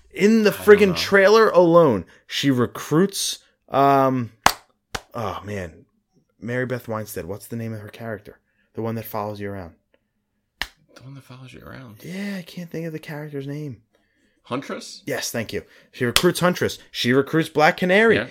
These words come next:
Speaker 1: She recruits
Speaker 2: Which I don't like that
Speaker 1: version of
Speaker 2: that
Speaker 1: Black
Speaker 2: version of Black.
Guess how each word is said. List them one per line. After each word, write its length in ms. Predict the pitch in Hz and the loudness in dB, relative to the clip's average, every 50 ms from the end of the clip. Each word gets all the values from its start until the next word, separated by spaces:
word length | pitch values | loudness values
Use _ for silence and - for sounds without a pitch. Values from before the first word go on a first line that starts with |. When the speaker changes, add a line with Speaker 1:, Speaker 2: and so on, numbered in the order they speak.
| - _ | -14 _
Speaker 1:
She 180 | - - 120 127 | -10 -4 -2 0
recruits 500 | 147 156 151 - - 175 175 180 185 185 | 0 0 -2 -4 -2 2 2 2 2 2
Speaker 2:
Which 160 | 135 139 135 - 120 | 2 0 0 0 -2
I 100 | 135 135 | -2 -2
don't 440 | 113 - 131 123 135 143 - - 113 | 0 0 0 0 0 -2 -6 -8 -6
like 320 | 107 107 110 117 113 - - | -2 0 0 0 0 -4 -10
that 460 | 104 98 95 95 98 98 - - _ _ _ _ _ _ _ - | -6 -2 -2 0 -2 -2 -4 -8 _ _ _ _ _ _ _ -10
Speaker 1:
version 340 | 104 104 101 98 101 113 101 | -6 -4 -4 -4 -6 -6 -4
of 60 | 92 | -2
Speaker 2:
that 140 | 98 95 95 | 0 0 0
Speaker 1:
Black 80 | 92 | 0
Speaker 2:
version 320 | 95 98 95 92 90 95 92 | -2 -2 -2 -2 -4 -6 -8
of 120 | 85 78 | -8 -6
Black. 300 | 87 82 73 73 87 - | -6 -6 -6 -6 -6 -8